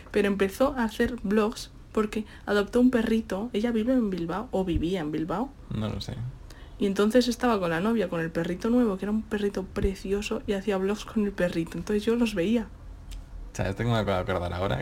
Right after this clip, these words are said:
Speaker 2: ¿Cómo se me ha podido olvidar esto, por Dios? ¿Tú sabes quién es Tigrillo?
Speaker 1: Ah, claro. Sí,
Speaker 2: Pues
Speaker 1: sí,
Speaker 2: sabes
Speaker 1: sí.
Speaker 2: que yo tenía una cita con Tigrillo.
Speaker 1: <gasps> ¿Y lo estás contando aquí públicamente?
Speaker 2: Hombre, a ver, no pasa nada, ¿no?
Speaker 1: <laughs> No sé.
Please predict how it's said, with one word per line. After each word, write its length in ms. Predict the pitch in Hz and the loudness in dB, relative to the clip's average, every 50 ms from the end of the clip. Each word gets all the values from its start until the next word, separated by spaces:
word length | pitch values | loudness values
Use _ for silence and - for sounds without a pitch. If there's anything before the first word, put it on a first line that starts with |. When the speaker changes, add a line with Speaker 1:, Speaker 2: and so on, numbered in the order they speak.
| - | -2
Speaker 2:
¿Cómo 220 | - - 120 123 123 | -2 2 4 4 6
se 80 | 135 | 6
me 80 | 131 123 | 6 4
ha 40 | 117 | 6
podido 220 | 120 117 117 117 | 6 6 6 6
olvidar 200 | 113 110 107 104 107 | 6 6 6 6 4
esto, 220 | 120 120 - 131 | 2 2 2 0
por 160 | 104 107 98 95 | 2 2 2 2
Dios? 280 | 101 107 117 120 120 | 2 2 2 0 0
¿Tú 100 | - 110 113 | 0 4 4
sabes 140 | 127 123 | 4 4
quién 100 | 139 127 | 6 4
es 100 | 123 123 | 4 4
Tigrillo? 560 | - 113 101 92 101 113 123 123 110 - - 110 123 - - - - - - - - - - - - - - | 4 2 0 2 4 2 2 2 2 0 -2 -4 -6 -6 -10 -14 -16 -18 -18 -20 -20 -20 -20 -20 -18 -4 2
Speaker 1:
Ah, 160 | - 247 254 | 4 4 4
claro. 560 | - - 254 247 247 254 226 185 202 254 - - - - - - - - - | 4 6 6 8 8 8 6 6 4 2 0 -2 -10 -18 -20 -20 -18 -16 -14
Sí, 140 | - - - | -8 0 4
Speaker 2:
Pues 120 | - 107 | 4 6
Speaker 1:
sí, 60 | 113 117 | 6 6
Speaker 2:
sabes 180 | 104 107 123 | 6 6 6
Speaker 1:
sí. 40 | 127 | 4
Speaker 2:
que 80 | 127 127 | 4 4
yo 60 | 120 107 | 4 4
tenía 160 | 117 117 113 | 4 4 4
una 160 | 110 110 110 | 4 4 2
cita 320 | 123 - 120 104 104 95 95 | 2 2 0 2 2 2 2
con 100 | 92 92 | 0 0
Tigrillo. 400 | 95 95 95 98 98 - - - | 0 0 0 0 0 -2 -2 -2
Speaker 1:
<gasps> 640 | - 330 311 294 - - - - - - - - - | 0 0 0 -2 -4 -8 -14 -16 -16 -16 -16 -10 -4
¿Y 60 | 226 190 | -2 2
lo 100 | 196 202 | 2 2
estás 200 | 208 - 208 214 | 2 2 4 8
contando 320 | 262 247 240 254 233 240 | 8 10 10 10 10 10
aquí 160 | 302 - 254 | 10 10 10
públicamente? 880 | 233 220 226 233 220 226 220 - 214 208 214 208 202 196 - 156 190 190 - | 8 8 8 4 4 4 4 4 4 4 4 4 2 0 0 0 0 0 0
Speaker 2:
Hombre, 300 | - 92 92 87 85 85 | -2 -2 -2 -2 -2 -2
a 80 | 82 80 | -2 -2
ver, 160 | 80 78 90 104 | -2 -2 0 0
no 140 | 107 95 | 0 0
pasa 220 | - 85 - 101 90 | 0 0 -2 0 0
nada, 320 | 80 65 67 95 107 107 | 0 0 2 2 2 2
¿no? 340 | 104 95 85 87 101 123 143 160 180 | 2 0 -2 -2 -2 -2 -2 -2 0
Speaker 1:
<laughs> 80 | 277 | 2
No 220 | 247 220 202 196 185 | 2 2 4 2 0
sé. 380 | - - - 185 190 294 262 | -2 -4 -6 -6 -6 -6 -8